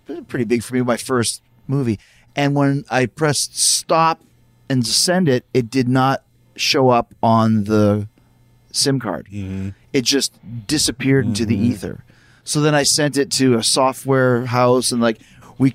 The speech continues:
Speaker 1: if we can find it, it'll cost you two thousand." I was like, "I will pay the two thousand dollars.
Speaker 2: Yeah.
Speaker 1: I gotta get," and of course they couldn't find it. It was gone.
Speaker 2: Oh.
Speaker 1: I'm like, "How the f-, does this happen?
Speaker 2: Oh.
Speaker 1: If people only knew, right?"
Speaker 2: That's a lost episode.
Speaker 1: Yeah, that's a lost episode. And what am I gonna do?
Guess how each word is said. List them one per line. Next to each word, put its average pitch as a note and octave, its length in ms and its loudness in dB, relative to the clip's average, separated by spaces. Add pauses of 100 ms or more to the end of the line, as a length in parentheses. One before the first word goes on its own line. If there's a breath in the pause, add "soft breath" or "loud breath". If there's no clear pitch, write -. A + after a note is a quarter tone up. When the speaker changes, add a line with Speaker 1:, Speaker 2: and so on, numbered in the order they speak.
Speaker 1:
if D3+ 120 -4
we C3 80 2
can B2 120 0
find D#3 280 2
it, D#3 40 0
it'll C3+ 140 2
cost B2+ 280 -2
you - 60 -8
two C#3 180 -4
thousand." A#2+ 300 2
I - 20 0
was A#2 120 -2
like, C#3 120 -8
"I F3 160 2
will A3+ 140 2
pay E3+ 260 0
the D3+ 100 0
two D3 220 -4
thousand B2+ 360 0
dollars. B2 260 2
Speaker 2:
Yeah. - 20 -8
Speaker 1:
I A2+ 40 -8
gotta C#3 260 0
get," B2 140 0
and A#2+ 80 -4
of B2+ 100 -4
course C3+ 180 -4 (220 soft breath)
they A#2+ 80 -4
couldn't B2+ 240 -2
find G#2+ 320 -4
it. F#2 60 -8
It F#2+ 40 -4
was G#2+ 140 -8
gone. A2 300 0
Speaker 2:
Oh. G#2+ 60 -6
Speaker 1:
I'm G2 280 -8
like, E3 100 -2
"How - 160 -4
the C#4 60 0
f-, - 100 -8 (180)
does A3 140 -2
this G#3+ 140 0
happen? A3+ 420 0
Speaker 2:
Oh. A#2+ 440 0
Speaker 1:
If A2 40 -8
people G#3+ 260 0
only G3+ 220 2
knew, G#3 220 0
right?" C#3 400 -2
Speaker 2:
That's C#3+ 180 -2
a D#3+ 80 4
lost E3+ 320 2
episode. G3 640 0
Speaker 1:
Yeah, C#3+ 120 -2
that's D#3 200 0
a D#3+ 60 2
lost D#3 300 2
episode. D#3 340 -2 (180 soft breath)
And D#3 200 0
what A3 60 4
am A#3 80 2
I A3+ 80 2
gonna G#3 220 4
do? - 40 -6